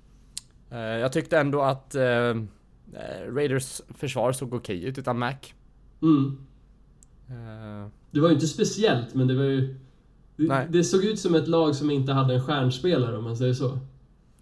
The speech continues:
Speaker 1: Hur var det med Lynch? Han spelade bra i början, men sen såg jag inte han slutet av matchen, eller efter andra halvan. Är han skadad, eller?
Speaker 2: Eh, ingen aning, men det känns som han blev osynlig efter ett tag, han och
Speaker 1: Eh, Derek Carr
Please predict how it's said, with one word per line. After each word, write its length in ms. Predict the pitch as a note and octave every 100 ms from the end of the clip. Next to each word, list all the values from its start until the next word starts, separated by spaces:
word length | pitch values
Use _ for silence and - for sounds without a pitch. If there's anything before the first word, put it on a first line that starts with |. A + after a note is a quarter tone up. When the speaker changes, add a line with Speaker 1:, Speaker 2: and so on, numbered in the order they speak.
| - -
Speaker 1:
Hur 100 | E3+
var 120 | F#3+
det 60 | E3+
med 260 | E3+ -
Lynch? 500 | E3 A3+ D#3 G3+ - C3+
Han 200 | D#3+ C#3+
spelade 300 | E3 C3+ B2+
bra 180 | D3+
i 20 | C3+
början, 340 | C#3 D3+ C#3
men 100 | A#2
sen 100 | C3
såg 200 | C3 D#3
jag 60 | C3
inte 140 | G2+
han 100 | G2+
slutet 280 | - G#2 G#2
av 80 | F#2+
matchen, 380 | F#2+ G#2+ G2+ G#2
eller 280 | A#2+ G#2 F#2 -
efter 300 | A#2 - -
andra 200 | G#2+ G2+
halvan. 320 | G2+ G2 G2+
Är 40 | A#2
han 100 | A#2+
skadad, 400 | B2+ C3 C3 D#3+
eller? 260 | A#2+ A2+ G#2+
Speaker 2:
Eh, 60 | G2+ - - -
ingen 300 | E3 D3 C#3
aning, 360 | C#3+ C#3 C#3+ C#3
men 120 | C3
det 80 | C3+
känns 340 | C3+ D#3 C#3+
som 220 | C3 B2 A#2+
han 400 | B2 B2+ A#2 A#2 -
blev 220 | - B2+ B2+
osynlig 500 | B2+ C#3 C3 A#2 A#2+
efter 200 | B2 B2+
ett 80 |
tag, 160 | C3 A#2+
han 180 | A#2+ B2
och 180 | A#2+ - - - - - - - - - - - - - - -
Speaker 1:
Eh, 480 | C3 B2 B2+ B2+ B2 - - - -
Derek 460 | - B2+ D3 D3 C#3+
Carr 480 | D3+ D3+ D3+ D3+